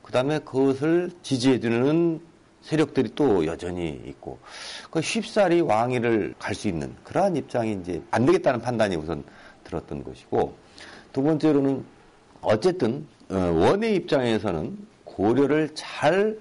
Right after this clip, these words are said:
구슬러서 원의 배후 세력, 다시 말하면 명의에 흥기하고 있는 이 상황에서 배후 세력으로서 잘 커버를 해줘야 되는, 음, 그런 입장이라는 것이죠.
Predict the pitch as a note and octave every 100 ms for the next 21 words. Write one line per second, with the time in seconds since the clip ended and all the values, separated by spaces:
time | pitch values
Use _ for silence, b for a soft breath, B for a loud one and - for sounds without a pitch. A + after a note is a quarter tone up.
0 | - - - G#2+ G#2 A#2 G#2+ F2 D2 C#2
1 | D2 B1+ F2 B2 C3+ D3 G2+ C3 C3 G#2
2 | D2 - _ - F2+ A2 A#2 F2 E2 F#2
3 | G#2+ A#2+ B2+ C3+ D3 D3+ D3+ C3 A#2 G#2
4 | F#2 G#2 F#2 E2+ G#2+ A2 - F#2 A2+ C#3
5 | C#3 C3+ A2 G2+ G2 C3+ F3 F#3 B B
6 | B B - - C3+ A2+ E2 - - E3+
7 | F3 A#2 C3+ B2 G#2 E2 D#2 C#2+ - -
8 | G2+ E2+ - F3 C3 F2+ F#2 D2 C2+ B1+
9 | B1 B1+ - G1+